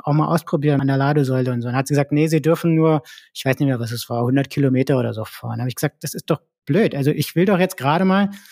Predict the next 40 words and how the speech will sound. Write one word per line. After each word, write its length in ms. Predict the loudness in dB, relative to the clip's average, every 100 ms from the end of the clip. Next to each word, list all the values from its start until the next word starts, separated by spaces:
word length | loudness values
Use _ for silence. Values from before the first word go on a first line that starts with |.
| -20 -16
das 80 | -8
ist 120 | -6
das 60 | -4
erste 280 | -4 0 2
Mal, 200 | 2 2
dass 120 | 2
ich 120 | 2
jetzt 360 | 0 -2 -10 -2
die 100 | -2
Erfahrung 420 | 0 2 4 4
mit 120 | 4
einem 120 | 2
Elektroauto 640 | 2 0 -2 0 0 0 0
mache. 480 | 0 0 2 0 -2
Warum 320 | -4 -2 0
kann 140 | 0 0
ich 100 | 0
das 160 | -2 -2
jetzt 140 | 0
nicht 160 | 0 2
mal 320 | 2 2 -2
voll 280 | -2 2 2
ausprobieren, 640 | 2 0 -2 0 2 2
wenn 100 | 2
ich 100 | 2
den 120 | 0
schon 220 | 0 -2
vierundzwanzig 500 | 0 0 2 2 0
Stunden 460 | 0 0 0 0 -4 _ _
Probe 240 | 0 2 2
fahren 380 | 2 0 0 -4
kann?“ 240 | -6 -6 -10 -20 -8
Und 160 | -2 0
das 100 | 0
ist 160 | 0 0
halt 140 | 0
das, 140 | 0
was 100 | 2
ich 140 | 2 2
meine, 420 | 2 2 2